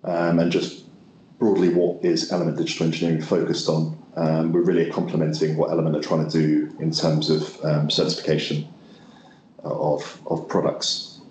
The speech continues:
across many different industry sectors by supporting that process with, uh, digital engineering techniques. So whether that be modelling and simulation, um, at the design stage to try and optimise a design,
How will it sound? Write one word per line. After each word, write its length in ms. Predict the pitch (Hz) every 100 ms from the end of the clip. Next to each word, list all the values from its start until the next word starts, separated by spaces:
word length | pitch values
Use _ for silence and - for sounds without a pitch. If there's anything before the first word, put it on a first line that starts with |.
| -
across 360 | 80 78 -
many 220 | 82 76 76
different 340 | 73 - 76
industry 340 | 76 82 78
sectors 760 | 76 76 - - - - - -
by 280 | 82 73 76
supporting 720 | 76 - - 80 76 78 73
that 220 | 80 80
process 540 | - 78 - - - -
with, 380 | 76 73 - - - - -
uh, 200 | 73 78
digital 400 | 78 80 - 78
engineering 380 | 76 80 73 78
techniques. 800 | - - 73 - - - - - - - - - -
So 140 | -
whether 200 | 73 78
that 180 | - -
be 100 | 73
modelling 300 | 76 76 73
and 100 | 71
simulation, 680 | - - 78 71 - 76 - - - - - -
um, 300 | - - -
at 200 | 71 -
the 80 | -
design 360 | 90 90 80
stage 420 | 76 82 78 76 -
to 60 |
try 180 | 76 76
and 80 | 71
optimise 440 | 71 - 78 76
a 40 | 80
design, 560 | 80 87 80 78 78